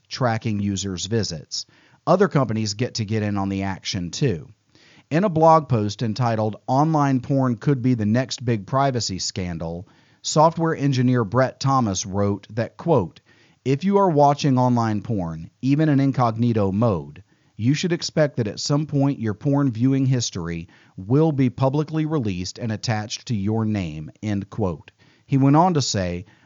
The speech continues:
"Almost every traditional website that you visit saves enough data to link your user account to your browser fingerprint,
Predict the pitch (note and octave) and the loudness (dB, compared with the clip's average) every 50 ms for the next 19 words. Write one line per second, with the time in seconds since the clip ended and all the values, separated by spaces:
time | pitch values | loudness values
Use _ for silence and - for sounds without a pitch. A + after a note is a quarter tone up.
0 | _ _ - C#3 C#3+ C#3+ C#3+ C#3 C3+ B2+ - - - - C#3 C#3+ E3 F#3 G3+ - | _ _ 0 2 4 4 4 4 2 2 -2 -8 -4 -2 -2 0 0 -2 -2 -2
1 | - E3 C#3+ C#3 C3+ - D3 C#3 C3 A#2+ B2 B2 B2+ B2 B2 - C3 A#2+ A#2 - | -2 0 0 0 0 0 0 0 0 2 2 2 0 0 -2 -2 -2 -2 -2 -2
2 | B2 G#2+ - - A#2 G#2 F#2 G#2 G#2+ G2 E2+ G2 F#2+ - - - - B2+ A2 A2 | -6 -6 -2 -2 -2 -2 0 -2 -2 -2 -2 -4 -6 -6 -6 -4 -2 -2 -2 -2
3 | G2+ G2 G#2+ G2+ G#2 A2+ C3 D3+ D3 C#3+ A#2+ A#2+ A2+ G2 F2 F#2 E2+ - G#2 G2+ | 0 0 0 0 0 0 0 -2 -2 -2 -2 0 0 0 -2 -4 -4 -4 -6 -4
4 | G2+ A2+ A#2 A2+ G#2 G2 G2 G#2+ B2 C#3 D3+ D3+ C#3 C3+ C#3+ C3+ A#2+ A2+ G#2 F#2+ | -2 -2 -2 -2 -2 -2 0 2 2 2 2 2 2 2 2 2 2 0 -2 -4
5 | F#2 - - G2+ G2 G2 - - - A2 G2+ G2 F#2 E2+ G2+ G#2 A2 A#2 B2 A2+ | -4 -4 -4 -4 -4 -4 -6 -6 -6 -4 -4 -4 -4 -2 -2 0 0 0 0 0
6 | B2+ A#2+ - - C3+ C3 A#2+ G#2 F2+ - - F2 E2 D#2+ D2+ - - | -2 -4 -2 -2 -2 -2 0 -2 -4 -6 -6 -8 -6 -8 -8 -12 -18